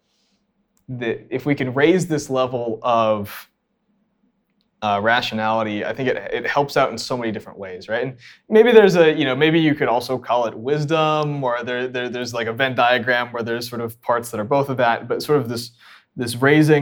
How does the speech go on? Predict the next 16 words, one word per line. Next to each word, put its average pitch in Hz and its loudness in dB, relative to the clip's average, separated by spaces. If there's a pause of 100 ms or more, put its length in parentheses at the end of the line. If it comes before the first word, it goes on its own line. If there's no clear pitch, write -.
(140)
this 120 -4 (140)
sort 117 -2
of 101 -4 (200)
rationality 120 0
or 110 -4
wisdom, 117 -6 (680)
both, 139 4 (420)
I 113 4
thought 175 4
it 156 6
was 156 2
interesting 156 2
to - -4
think 147 4
of - 0
it 120 -8